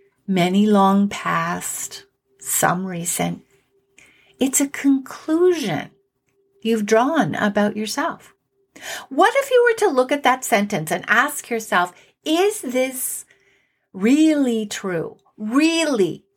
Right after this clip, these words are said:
true?" And you know, if you put it that way, you know that it's not. Actually,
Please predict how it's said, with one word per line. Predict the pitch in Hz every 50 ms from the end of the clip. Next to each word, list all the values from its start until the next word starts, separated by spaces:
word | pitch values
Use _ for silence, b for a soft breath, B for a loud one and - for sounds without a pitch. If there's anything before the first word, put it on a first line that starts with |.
| _ _ _ _ _ _ _ -
true?" | - 311 320 285 196 - _ _ _ _ _ _ _ _ _ _ _ _ _ _ 403 403 _ _ _ _ 403 403 _ _ _ _ _ _ _ _ _ _ _ _ _ _ _ _ -
And | 240 254 262
you | 277
know, | 277 294 302 330
if | 339 -
you | 359 349
put | - 359 381 427
it | 415 392 -
that | 220 202 208 220 - -
way, | 294 320 359 392 415 427 453 - _ _ _ _ _ _ _ _ _ _ _ _ _ _ _
you | 269 269 269
know | 277 285 285 320 359 381 370 302 254 240 240 254 262 - - -
that | - 240 - 262 269 277
it's | 285 277 - - -
not. | 262 269 277 277 - - _ _ - - _ _ _ _ _ _ _ _ _ _ _ _ _ _ _ _ _ _ _ _ _ _ _ _ _ _ _ _ _ _ -
Actually, | 247 294 359 - - - - - - - 50 - - -